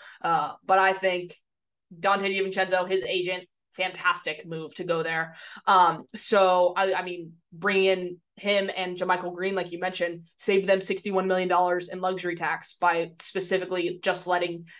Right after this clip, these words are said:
after letting Gary Payton, uh, the second, Otto Porter Junior, and then the, um, the other, uh, along with the other guys that you mentioned. Um, like, that's a big deal, especially when you're running a team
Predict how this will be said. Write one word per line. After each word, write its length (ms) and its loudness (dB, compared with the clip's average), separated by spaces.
after 200 0
letting 260 2
Gary 260 -2
Payton, 460 -6
uh, 140 6
the 60 0
second, 460 2
Otto 220 4
Porter 300 -2
Junior, 240 -2
and 100 -2
then 140 -2
the, 160 -4
um, 420 0
the 120 6
other, 320 6
uh, 160 -2
along 220 2
with 80 -4
the 80 2
other 140 2
guys 180 -4
that 160 -10
you 80 -8
mentioned. 440 -6
Um, 420 4
like, 160 2
that's 180 4
a 40 6
big 320 2
deal, 320 2
especially 380 -4
when 80 -4
you're 260 -6
running 240 2
a 80 -6
team 380 -6